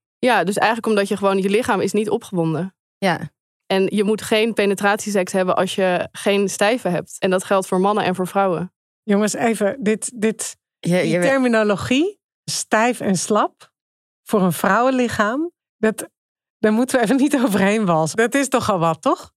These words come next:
Speaker 2: Ja, het,
Speaker 3: Het
Speaker 2: het
Speaker 3: is
Speaker 2: was voor mij echt een soort van vuurwerk in mijn hoofd. Omdat ik echt zoiets had van, wow, dat voelt zo gelijkwaardig.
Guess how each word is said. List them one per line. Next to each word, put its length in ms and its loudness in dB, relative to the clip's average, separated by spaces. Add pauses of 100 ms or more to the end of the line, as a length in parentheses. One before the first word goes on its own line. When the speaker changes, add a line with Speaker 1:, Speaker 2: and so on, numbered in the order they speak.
(160)
Speaker 2:
Ja, 260 2
het, 140 0
Speaker 3:
Het 100 -4
Speaker 2:
het 120 0
Speaker 3:
is 80 2
Speaker 2:
was 140 -2
voor 100 -2
mij 220 0
echt 180 -2
een 60 -12
soort 200 -4
van 160 -2
vuurwerk 480 0
in 120 -2
mijn 140 0
hoofd. 520 -2 (340)
Omdat 380 -2
ik 300 -4 (300)
echt 320 -2
zoiets 240 -2
had 180 0
van, 360 -2
wow, 480 0 (640)
dat 160 -2
voelt 220 -2
zo 300 2
gelijkwaardig. 960 0